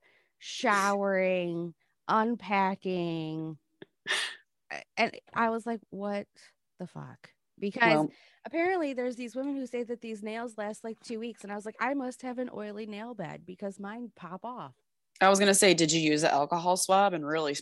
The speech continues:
Speaker 2: press that bitch on there? 'Cause I've had press-ons that have lasted me a good week.
Speaker 1: So I did use the alcohol swab the first time. They only
Speaker 2: Yeah.
Speaker 1: do one.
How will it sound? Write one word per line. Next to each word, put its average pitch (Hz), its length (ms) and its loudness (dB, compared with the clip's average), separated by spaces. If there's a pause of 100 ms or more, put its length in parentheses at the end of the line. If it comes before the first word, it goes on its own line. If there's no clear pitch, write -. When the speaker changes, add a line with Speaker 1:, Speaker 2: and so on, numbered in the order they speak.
Speaker 2:
press - 400 4
that 160 180 2
bitch 165 280 0
on 156 120 -2
there? 202 240 -2
'Cause 185 160 -6
I've 240 180 4
had 269 180 0
press-ons 226 500 2
that 180 180 4
have 175 160 0
lasted 170 360 4
me 156 140 -4
a 143 60 -4
good 135 240 2
week. 120 320 -4 (1400)
Speaker 1:
So 240 440 2
I 226 120 0
did 285 180 -4
use 311 180 0
the 226 60 -2
alcohol 220 380 0
swab 214 260 -6
the 160 80 -6
first 165 300 -6
time. 233 340 -6 (840)
They 285 80 0
only 262 140 0
Speaker 2:
Yeah. - 120 2
Speaker 1:
do 160 120 -6
one. 165 420 -4